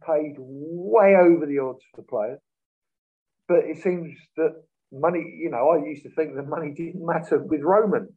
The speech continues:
but my God, the money we're spending now, it, it's like, well, it's just unbelievable. Um, but maybe there's a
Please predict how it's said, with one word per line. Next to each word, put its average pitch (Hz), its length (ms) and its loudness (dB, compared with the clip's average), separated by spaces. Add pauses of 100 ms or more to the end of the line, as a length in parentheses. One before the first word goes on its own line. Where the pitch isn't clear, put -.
(560)
but 156 200 2
my 190 200 0
God, 175 360 -2
the 143 60 -8
money 170 300 -8
we're 156 200 -6
spending 160 400 -6
now, 143 300 -2
it, 147 100 -4
it's 147 360 -12
like, 147 240 0 (340)
well, - 480 -2
it's - 160 -20
just 123 160 -18
unbelievable. 123 840 -2 (100)
Um, 139 520 0 (1160)
but 196 200 2
maybe 175 640 -2 (420)
there's 147 160 -6
a 160 100 -4